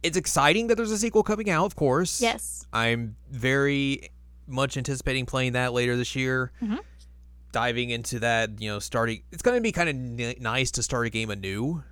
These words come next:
Speaker 2: Right, right, right.
Speaker 1: Start it fresh and everything. Um, I hope the gacha pulls aren't as egregious as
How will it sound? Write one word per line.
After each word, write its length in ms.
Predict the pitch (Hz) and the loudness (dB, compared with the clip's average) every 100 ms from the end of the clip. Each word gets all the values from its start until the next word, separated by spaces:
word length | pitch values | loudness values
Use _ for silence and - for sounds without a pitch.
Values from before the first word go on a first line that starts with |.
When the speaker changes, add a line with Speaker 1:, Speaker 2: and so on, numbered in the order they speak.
| - | -4
Speaker 2:
Right, 200 | 254 240 | 2 2
right, 140 | 226 220 | 2 0
right. 300 | 208 208 - - - - - - | -2 -6 -12 -20 -20 -20 -20 -6
Speaker 1:
Start 220 | 131 107 | -2 -2
it 40 | - | -4
fresh 400 | - 107 123 131 | -4 -2 -2 -2
and 80 | 131 | -4
everything. 580 | 135 139 139 143 151 - - - - - - | -4 -2 -2 -2 -4 -8 -14 -20 -20 -20 -6
Um, 480 | 98 98 92 95 95 - - - - - - - - - - - - - - - - - - - - - - - - - - | -2 0 -2 -6 -12 -16 -20 -20 -20 -20 -20 -20 -20 -20 -20 -20 -20 -20 -20 -20 -20 -20 -20 -20 -20 -20 -20 -20 -20 -6 0
I 80 | 107 | 4
hope 240 | 120 117 | 4 2
the 200 | 120 110 | -2 0
gacha 460 | 110 107 - 113 101 | 2 2 2 -2 -2
pulls 320 | 110 107 104 | 0 0 -2
aren't 240 | 92 104 101 | -6 -8 -6
as 300 | 104 104 104 | -4 -4 -8
egregious 580 | 101 107 110 107 107 - | -12 -14 -14 -14 -16 -14
as 480 | 107 104 104 104 | -12 -12 -12 -16